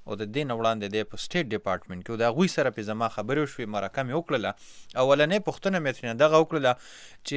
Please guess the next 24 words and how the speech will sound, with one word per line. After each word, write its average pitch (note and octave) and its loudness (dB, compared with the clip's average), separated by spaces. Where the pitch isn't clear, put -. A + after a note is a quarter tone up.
اوس F3 -2
دا D3+ 8
تاوده C#3 2
بحثونه D3 2
روان C#3 6
دي A2 -6
او A2+ 4
په B2 -4
دې C#3+ 0
کې C3 -4
په A#2+ -4
پاکستان C3 0
باندې A#2+ 0
دغه G#2+ -2
فشار A#2+ -2
زیات G#2 -2
شوی F3+ -2
دی A#2 -2
او G#2+ -2
امریکا G#2+ 0
د G#2+ -4
درې C#3 -6
دېرش B2+ -8
بیلینه A2 -4